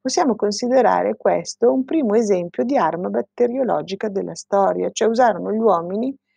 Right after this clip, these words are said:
come se fossero delle armi batteriologiche. Infatti questi cadaveri appestati, i mongoli venivano dalla Cina, quindi a, portavano la peste,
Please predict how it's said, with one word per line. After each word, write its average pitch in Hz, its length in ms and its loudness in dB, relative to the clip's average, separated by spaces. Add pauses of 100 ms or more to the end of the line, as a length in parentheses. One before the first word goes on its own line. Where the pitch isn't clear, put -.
(200)
come 233 340 2
se 277 160 -8
fossero 190 480 -4
delle 202 280 0
armi 175 320 -6
batteriologiche. 180 880 -6
Infatti - 520 -4 (300)
questi 202 300 -8
cadaveri 190 600 0
appestati, 208 920 -6 (760)
i 202 60 -8
mongoli 180 500 -2
venivano 165 420 -6
dalla 156 220 -6
Cina, 185 300 -6
quindi 175 280 -8
a, - 100 -18 (100)
portavano 165 580 -2
la 214 120 2
peste, 196 540 -2